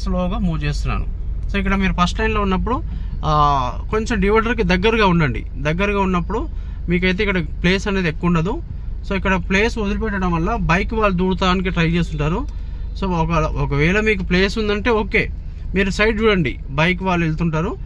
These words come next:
మీరు రైట్కి రావద్దు. ఇలా సైడ్ చూస్తూ స్లో, స్లోగా రైట్ లెఫ్ట్ చూస్తూ, మ్, మీకున్న దారిలో మీరు చాలా హ్యాపీగా మనమైతే డ్రైవింగ్ అయితే చేయొచ్చు.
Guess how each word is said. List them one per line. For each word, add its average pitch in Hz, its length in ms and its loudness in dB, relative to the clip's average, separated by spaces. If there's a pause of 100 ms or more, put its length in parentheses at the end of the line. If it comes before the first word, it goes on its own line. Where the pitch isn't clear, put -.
(240)
మీరు 185 220 2
రైట్కి 202 340 0
రావద్దు. 147 320 2 (180)
ఇలా 160 220 0
సైడ్ 175 200 2 (100)
చూస్తూ 165 280 -2 (480)
స్లో, 170 200 0
స్లోగా 180 260 0 (100)
రైట్ 180 260 -2 (120)
లెఫ్ట్ 175 200 -4 (120)
చూస్తూ, 160 260 -4 (600)
మ్, 151 180 -2 (140)
మీకున్న 202 360 0 (100)
దారిలో 170 300 2 (100)
మీరు 214 160 -4 (680)
చాలా 170 220 2
హ్యాపీగా 185 420 0 (180)
మనమైతే 160 380 -2
డ్రైవింగ్ 147 340 0
అయితే 131 220 -4
చేయొచ్చు. 127 300 -2